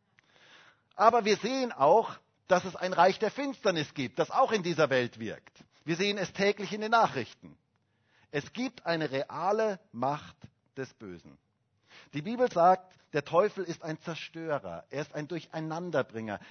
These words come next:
er ist ein Dieb. Er bringt durcheinander, er stiftet Unfrieden, er möchte Menschen gegeneinander aufbringen, er möchte schlussendlich zerstören. Er stiehlt,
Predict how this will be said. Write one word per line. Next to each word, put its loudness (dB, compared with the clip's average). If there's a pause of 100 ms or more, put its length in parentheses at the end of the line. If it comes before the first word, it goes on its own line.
er -4
ist -10
ein -10
Dieb. -10 (760)
Er 2
bringt -4
durcheinander, -2
er -2
stiftet -10
Unfrieden, -6 (180)
er 0
möchte 0
Menschen -8
gegeneinander 0
aufbringen, 0 (200)
er -2
möchte 0
schlussendlich -4
zerstören. -4 (1000)
Er 2
stiehlt, -2